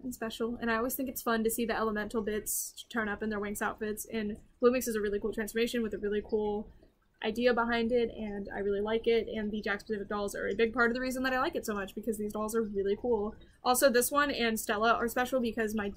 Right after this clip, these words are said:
so I was supposed to buy these from my dad,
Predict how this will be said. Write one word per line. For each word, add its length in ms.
so 400
I 140
was 100
supposed 300
to 180
buy 260
these 260
from 180
my 140
dad, 480